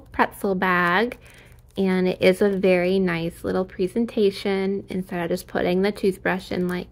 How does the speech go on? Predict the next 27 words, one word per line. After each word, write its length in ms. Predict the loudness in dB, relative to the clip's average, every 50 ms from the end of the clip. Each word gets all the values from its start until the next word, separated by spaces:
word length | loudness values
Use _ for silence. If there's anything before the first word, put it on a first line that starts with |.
| -20 -18 -6
by 200 | -2 0 0 0
itself. 480 | 0 -4 -4 -2 0 0 0 0 -2 -6 -12 -20 -20 -20 -20 -20 -20 -20 -20 2
So 160 | 4 4 4
thank 420 | 6 6 4 6 6 4 2 2
you. 140 | 4 4 6
I 140 | 6 6 4
looked 260 | 4 2 -2 0 -2
it 100 | 2 4
up 160 | 4 4 4
and 120 | 2 0 0
it 140 | 0 2
was 180 | 0 0 0 2
Mama 260 | 2 2 2 2 0
Chicken 400 | 2 2 0 0 0 0 0 2
who 140 | 2 2 0
suggested 640 | 4 2 2 4 4 2 2 0 2 2 2 6
<laughs> 20 | 8
this. 340 | 10 10 8 8 4 -4 -14 -14 -14 -14 -4 2
I 100 | 4 4
really 340 | 6 6 8 8 8 8 6
appreciate 720 | 4 4 2 2 2 2 -2 -2 0 2 2 2 2 2
your 100 | 2 0
tip. 580 | 0 0 -8 -2 0 0 0 0 -2 -4 -16 -20 -20 -20 -20 -20 -20 -20 -6 -2
And 400 | 0 2 2 2 2 0 2 6
feel 200 | 6 6 6 6
free 280 | 4 4 6 6 6 4
to 260 | 4 0 0 0